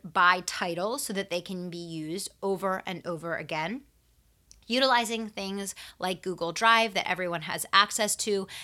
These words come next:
that's maintained and kept updated at all time with information that everyone in the company needs to be able to access at any given time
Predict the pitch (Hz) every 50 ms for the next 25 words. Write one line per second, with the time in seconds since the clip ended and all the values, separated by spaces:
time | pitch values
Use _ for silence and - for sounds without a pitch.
0 | - - - 190 - - 190 190 185 180 180 175 - - 247 226 220 220 214 -
1 | - - - - 190 185 - - - 208 208 208 - - 208 196 190 190 185 180
2 | - - - 175 170 180 - - - 220 214 208 208 202 196 - - - - -
3 | - 185 190 - - 208 202 196 202 196 196 190 180 - 190 190 - - - -
4 | 220 226 185 220 220 202 202 196 190 170 185 190 185 - 202 180 165 - 175 180
5 | 180 180 180 175 175 165 - - 185 165 175 165 165 160 156 151 - - - -
6 | 208 220 226 - - - 240 - - 247 233 - 220 220 220 202 220 190 214 214
7 | 208 - 220 214 202 202 196 196